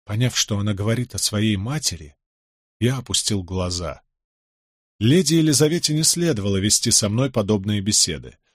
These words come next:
Словно бы прочтя мои мысли, она сказала с печальной улыбкой: "Я знаю, что могу всецело доверять вам,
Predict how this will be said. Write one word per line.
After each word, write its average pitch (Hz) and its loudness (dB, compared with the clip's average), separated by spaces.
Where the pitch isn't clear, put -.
Словно 131 2
бы 127 4
прочтя 135 0
мои 101 -2
мысли, 139 -2
она 113 0
сказала 131 0
с 123 0
печальной 98 -2
улыбкой: 78 -8
"Я 127 4
знаю, 131 2
что - 0
могу 104 -6
всецело 127 0
доверять 101 -2
вам, 76 -16